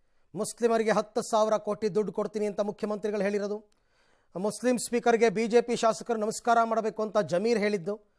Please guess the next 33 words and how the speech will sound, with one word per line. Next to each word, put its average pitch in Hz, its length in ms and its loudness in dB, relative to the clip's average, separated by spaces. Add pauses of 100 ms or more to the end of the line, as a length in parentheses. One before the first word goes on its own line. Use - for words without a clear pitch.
(340)
ಕರಸೇವಕರ 240 600 6
ಬಂಧನದ 233 460 4
ವಿಚಾರದಲ್ಲಿ 226 520 2
ಪರಮೇಶ್ವರ್ 220 500 0
ಅವರ 214 160 2
ಸಮರ್ಥನೆ, 214 720 -4 (440)
ಗೋಧ್ರಾ 254 480 10
ಮಾದರಿ 254 380 6
ದಾಳಿ 240 240 8
ಆಗ್ಬೋದು 240 400 8
ಅಂತ 233 160 2
ಬಿ 208 200 0
ಕೆ 240 100 2
ಹರಿಪ್ರಸಾದ್ 220 560 2
ಅವರ 214 120 4
ಹೇಳಿಕೆ, 208 600 0 (360)
ಹಿಂದೂ 269 380 6
ರಾಷ್ಟ್ರವಾಗ್ಬಿಟ್ರೆ 254 800 6
ದೇಶ 240 220 2 (100)
ದಿವಾಳಿ 247 300 4
ಆಗುತ್ತೆ 233 320 4
ಅಂತ 226 180 0
ಯತೀಂದ್ರ 247 460 0
ಅವರ 240 160 6
ಹೇಳಿಕೆ, 214 360 0 (640)
ಹಿಜಾಬ್ 240 420 6
ನಿಷೇಧವನ್ನ 262 560 4
ವಾಪಸ್ 254 400 2
ಪಡೆದಿದ್ದೀವಿ 233 380 -2
ಅಂತ 233 220 0
again 240 260 2
ಸಿದ್ದರಾಮಯ್ಯ 240 500 4
ಹೇಳಿಕೆ, 214 340 -4